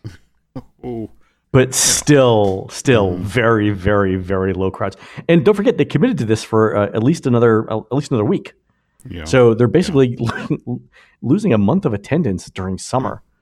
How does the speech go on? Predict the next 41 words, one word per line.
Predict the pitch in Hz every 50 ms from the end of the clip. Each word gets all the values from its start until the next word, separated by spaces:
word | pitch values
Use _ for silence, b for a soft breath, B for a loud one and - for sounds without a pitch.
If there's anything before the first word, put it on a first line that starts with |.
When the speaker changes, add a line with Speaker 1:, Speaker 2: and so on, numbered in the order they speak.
| _ _ _ _ -
Speaker 2:
uh, | 117
because | 113 127 123 143 131 -
of | 120
Speaker 1:
Well | 123 123 120 120 117
Speaker 2:
now, | 226 233
now | 233 233 233 247
that | 269 240 - -
they | 208
said, | 190 - 143 -
let | 180
me | 165 139
say, | 135 104 80 - _ _ _ _ _ _ _ _ _ _ _ _ _ _ _ _ _ -
we | 165 180 165 143 180 180 160
all | 147 135 123 120 110
expected | 107 - - - 101 92 - 104 95 -
high | - 95 92
crowds. | - - - - - - _ - - _ _ _ _ _ _ _ - -
Speaker 1:
Oh, | 123
yeah. | 107 85 - -
Speaker 2:
Right. | - 95 90 - -
We | 120 123 139
Speaker 1:
Yeah. | - -
Speaker 2:
all | 127 123 120 120 113
expected | 107 - - - - - 90 85 - - 85
it. | - - _ _ b b b b b b _ _ -
And | 107 98
I | 98 98
think | 95 - - 127 117 113 113 -
the | - 104
reservation | 95 101 110 107 107 104 87 104 101 98 - 101 95 87
system | - - 95 - - 90 90 92 92
is | 92 92 90 87
the, | 87 95 95 - - -
is | 95 90 90 87
the | 87 92 87
thing. | - _ _ - 90 90 90 87 - b b b b
By | b 107
putting | 101 - 143 131 120
that | 113 110 104
in | 104 95
place, | - - 104 101 95 90 - - -